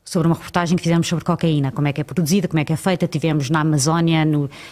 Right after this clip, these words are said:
centro da selva, a ver a produção da cocaína, foi incrível. E depois tivemos a oportunidade de ir com um grupo de miúdos, todos teenagers, que levam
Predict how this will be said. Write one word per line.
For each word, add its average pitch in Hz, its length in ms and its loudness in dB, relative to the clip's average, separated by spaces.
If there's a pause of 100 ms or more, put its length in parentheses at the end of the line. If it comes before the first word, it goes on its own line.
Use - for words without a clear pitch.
centro 175 380 2
da 165 80 4
selva, 170 460 0
a 165 40 2
ver 165 280 2
a 160 40 0
produção 160 420 0
da 156 100 2
cocaína, 160 400 0
foi 160 120 0
incrível. 156 560 0 (480)
E 214 100 0
depois - 360 -2 (120)
tivemos 180 280 0
a 190 60 4
oportunidade 180 600 2
de 180 60 2
ir 190 140 2
com 180 160 0 (100)
um - 20 4
grupo 180 320 0
de 156 80 2
miúdos, 190 600 0
todos - 340 -2
teenagers, 196 680 0 (460)
que - 100 -2
levam 180 640 2